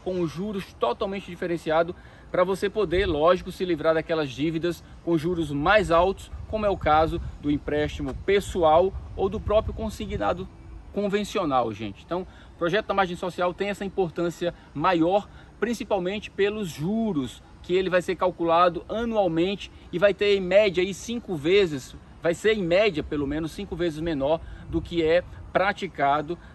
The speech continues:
nesses empréstimos convencionais que eu exemplifiquei agora, tá?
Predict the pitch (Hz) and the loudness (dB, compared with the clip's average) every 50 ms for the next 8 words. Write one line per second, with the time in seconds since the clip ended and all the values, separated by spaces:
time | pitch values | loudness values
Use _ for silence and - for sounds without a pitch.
0 | - 139 156 190 202 190 185 170 190 190 170 - 160 165 175 170 - 185 160 - | -8 0 2 2 2 2 0 -6 -8 -8 -2 2 4 4 4 2 0 -6 -10 -8
1 | - 190 196 180 190 196 - - 170 156 156 160 - - - 180 170 165 151 180 | -6 -6 -4 -4 -4 -4 -4 -4 -2 0 0 0 0 -2 -2 -2 -2 -2 -2 -4
2 | 165 185 170 165 - - 185 180 180 170 139 123 113 110 110 - - 180 202 | -6 -6 -8 -10 -8 -6 -2 0 0 0 0 -2 -4 -6 -4 0 2 2 2